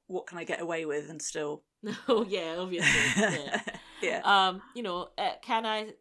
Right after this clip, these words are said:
Speaker 2: can I still follow the, the, my, this way of life that I'm doing now?
Speaker 1: Yeah.
Speaker 2: Um, but you can't have thoughts like that in a battle,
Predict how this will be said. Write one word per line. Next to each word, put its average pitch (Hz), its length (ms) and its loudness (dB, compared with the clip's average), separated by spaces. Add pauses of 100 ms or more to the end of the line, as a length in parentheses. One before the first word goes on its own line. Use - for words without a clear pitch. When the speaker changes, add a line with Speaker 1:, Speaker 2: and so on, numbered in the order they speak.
(120)
Speaker 2:
can 240 200 0
I 220 120 0
still 196 340 -8
follow 202 540 -2
the, 180 420 -6 (120)
the, - 20 -8 (180)
my, 180 260 -4
this 196 280 -10
way 190 160 -4
of 180 120 -8
life 185 300 -6
that - 140 -8
I'm 175 120 -8
doing 180 280 -10
now? 175 200 -8 (580)
Speaker 1:
Yeah. 151 200 -4 (460)
Speaker 2:
Um, 190 400 2
but 240 160 -2
you 226 80 -6
can't 262 260 -2
have 269 260 -2 (300)
thoughts 254 240 -4
like 208 160 -6
that 190 240 -2
in 202 120 -6
a 185 40 -8
battle, 180 480 -8